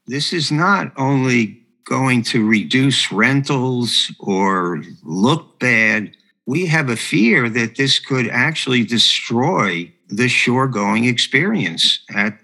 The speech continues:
Long Beach Island. So it's not just a matter of,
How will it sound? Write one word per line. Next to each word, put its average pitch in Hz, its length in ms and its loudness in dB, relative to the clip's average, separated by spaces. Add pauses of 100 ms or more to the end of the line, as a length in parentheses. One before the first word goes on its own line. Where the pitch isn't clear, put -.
Long 107 300 0
Beach 117 260 0
Island. 131 480 -2
So 104 200 -2
it's 107 220 -2
not 135 260 0
just 127 300 -2
a 110 60 -2
matter 107 500 0
of, 98 220 -10